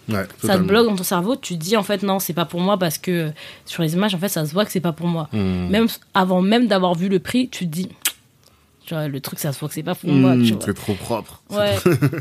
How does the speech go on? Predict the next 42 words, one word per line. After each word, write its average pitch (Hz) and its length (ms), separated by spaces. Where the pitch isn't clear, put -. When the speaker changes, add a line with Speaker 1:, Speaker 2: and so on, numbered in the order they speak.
Speaker 1:
<laughs> - 340
Speaker 2:
Donc, 196 240
euh, 196 260
donc, 196 220
en 220 80
fait, 285 100
c'est 240 140
pour 185 120
ça 262 160
que, 185 260
enfin, 180 300
Broken 185 280
Road, 233 140
en 220 80
fait, 226 120
c'était 180 280
vraiment 196 260
pour 202 100
ça. 226 120
C'était - 200
pour, 170 340
euh, 165 120
décomplexer, 196 600
euh, 170 220
décomplexer, 190 920
montrer 185 440
qu'en 170 120
fait, 185 240
euh, 160 200
c'est, 156 340
c'est, 156 160
c'est 170 120
accessible 160 420
à 156 80
tous. 220 320
Speaker 1:
Mhm. 104 240
Speaker 2:
C'est 151 140
pas 185 100
réservé 175 460
qu'à 208 220
une 190 180
élite. 208 400